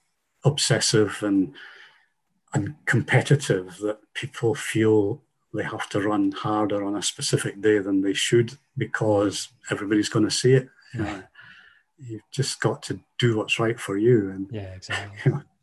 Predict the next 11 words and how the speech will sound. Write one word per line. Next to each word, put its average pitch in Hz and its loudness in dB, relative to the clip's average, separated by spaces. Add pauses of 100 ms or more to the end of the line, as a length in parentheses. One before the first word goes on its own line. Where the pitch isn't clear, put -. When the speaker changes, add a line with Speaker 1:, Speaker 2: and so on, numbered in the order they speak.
(140)
Speaker 1:
so - 0
what? - 0 (260)
Doesn't 110 4
matter 131 4
what 101 -4
anybody 110 2
<laughs> - -8
thinks. - -8 (380)
Speaker 2:
Yeah. 113 -8 (1080)
Yeah, 117 -8
exactly. 131 -8